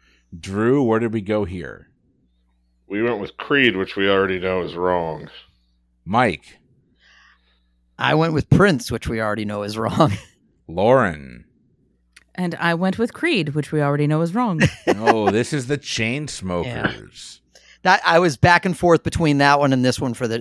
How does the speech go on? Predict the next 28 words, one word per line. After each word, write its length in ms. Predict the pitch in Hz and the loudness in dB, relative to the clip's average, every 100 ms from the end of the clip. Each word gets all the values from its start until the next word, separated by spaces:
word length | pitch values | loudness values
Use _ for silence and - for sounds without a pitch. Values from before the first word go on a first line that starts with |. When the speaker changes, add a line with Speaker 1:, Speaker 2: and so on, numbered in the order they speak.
| - | -2
Speaker 3:
the 120 | 123 | 2
last 280 | 131 135 - | 4 4 2
one 100 | 131 | -2
and 120 | 117 | 0
that 120 | 117 | -2
one 100 | 117 | -4
for 120 | 110 110 | -6 -6
the 60 | |
Chainsmokers, 640 | - 117 110 120 104 110 107 | -4 -4 -4 -8 -8 -10 -10
and 100 | 101 | -12
I 60 | |
flipped 260 | - 107 - | -10 -10 -8
them. 120 | 104 - _ _ | -12 -14 _ _
Speaker 1:
Well, 400 | - 113 160 - _ _ _ - _ _ | -10 -4 -4 -4 _ _ _ -20 _ _
we're 180 | 113 120 | -8 -6
on 520 | 127 139 151 160 156 - | 0 2 2 0 -6 -10
to, 680 | - 120 113 110 104 98 95 | -4 -2 0 0 -2 -2 -2
uh, 200 | 90 - _ | -2 -6 _
the 200 | 85 95 | -8 -6
fourth 640 | - _ 120 131 156 165 170 | -6 _ 0 2 2 0 -10
set. 720 | - - 90 95 - - - _ _ _ _ _ _ _ - | -16 -4 -2 -2 -6 -20 -20 _ _ _ _ _ _ _ -4
Your 160 | 113 | -2
songs 560 | - - 143 165 160 104 | -2 0 2 2 0 0
are 440 | 92 85 87 104 _ | 2 2 0 -4 _
Up 220 | 101 - | -2 0
and 140 | 175 101 | 0 0
Up, 300 | - - - - _ _ _ _ _ _ _ _ _ _ _ _ _ _ - | -2 -4 -12 -20 _ _ _ _ _ _ _ _ _ _ _ _ _ _ -6
Coloratura, 1120 | - 139 156 127 - - 170 90 78 90 | 2 4 4 2 -2 0 2 2 -2 -8